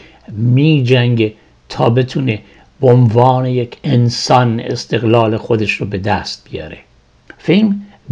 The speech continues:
بسیار پرماجراست و پس زمینهٔ بسیار، بسیار زیبایی داره.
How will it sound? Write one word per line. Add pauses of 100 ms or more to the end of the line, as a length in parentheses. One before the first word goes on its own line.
(120)
بسیار (100)
پرماجراست
و (140)
پس
زمینهٔ (540)
بسیار،
بسیار
زیبایی
داره.